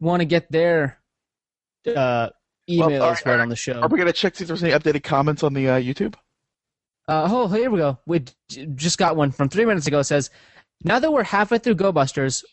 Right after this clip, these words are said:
Speaker 1: what do you think the plot might be for Go Busters versus Gokaiger?" Um,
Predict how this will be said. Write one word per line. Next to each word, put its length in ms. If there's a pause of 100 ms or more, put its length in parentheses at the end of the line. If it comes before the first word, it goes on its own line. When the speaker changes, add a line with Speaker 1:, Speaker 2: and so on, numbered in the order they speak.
Speaker 1:
what 320
do 80
you 100
think 300
the 80
plot 240
might 120
be 120
for 160
Go 200
Busters 320
versus 240
Gokaiger?" 600 (1500)
Um, 720